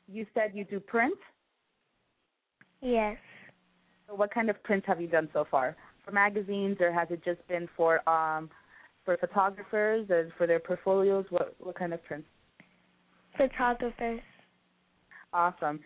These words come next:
Speaker 1: And what kind of runway have you done so far?
Speaker 2: I've
Speaker 1: For what, what kind of
Speaker 2: done
Speaker 1: designers?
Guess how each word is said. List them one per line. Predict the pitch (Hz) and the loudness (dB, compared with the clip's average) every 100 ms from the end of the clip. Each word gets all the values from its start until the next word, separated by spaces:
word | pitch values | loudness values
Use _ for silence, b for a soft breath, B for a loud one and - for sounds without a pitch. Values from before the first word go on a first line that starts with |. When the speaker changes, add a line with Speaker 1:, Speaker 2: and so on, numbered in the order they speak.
| B - | B 0
Speaker 1:
And | 214 214 | 4 4
what | 220 226 | 2 2
kind | 285 | 2
of | 240 | 2
runway | 214 302 214 | 2 2 0
have | 196 170 | 0 0
you | 175 | 0
done | 160 151 | -2 -2
so | 147 135 | -4 -2
far? | 123 135 - _ _ _ _ _ _ _ _ - - - - | -4 -6 -10 _ _ _ _ _ _ _ _ -20 -20 -20 0
Speaker 2:
I've | 254 254 277 285 | 4 6 4 2
Speaker 1:
For | 196 | 0
what, | 202 254 | 2 2
what | 196 | 0
kind | 233 196 | 0 -2
of | |
Speaker 2:
done | 180 | -2
Speaker 1:
designers? | 170 175 180 156 | 0 0 0 -6